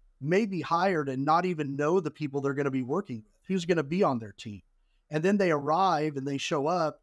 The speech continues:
and they feel like, "Maybe I don't fit very well here." And because people are more willing to change jobs and they're more mobile, they may not stay. They may decide to start looking for a job. Maybe somebody that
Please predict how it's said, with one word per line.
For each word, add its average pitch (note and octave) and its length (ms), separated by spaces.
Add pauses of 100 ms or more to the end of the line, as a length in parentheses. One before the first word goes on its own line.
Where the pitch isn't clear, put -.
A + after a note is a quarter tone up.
and D3 160
they C#3+ 80
feel D#3+ 240
like, D3 240
"Maybe F3 340
I D3+ 100
don't D3 260
fit D#3+ 340
very F3+ 180
well F3+ 240
here." F3+ 400 (460)
And F3+ 120
because G#3 460
people F#3+ 360
are D3 100
more C#3+ 240
willing C#3 340
to C3+ 120
change C#3 420
jobs C3 500
and C3+ 340
they're C#3+ 180
more D3 280
mobile, C3+ 760 (760)
they E3 240
may G#3 220
not F#3 400
stay. A#2+ 540 (260)
They D#3+ 160
may F#3 160
decide D#3+ 440
to D3 60
start D3+ 260
looking D3 340
for C#3 180
a C3+ 60
job. C3+ 380
Maybe D#3 240
somebody D3+ 460
that C#3+ 340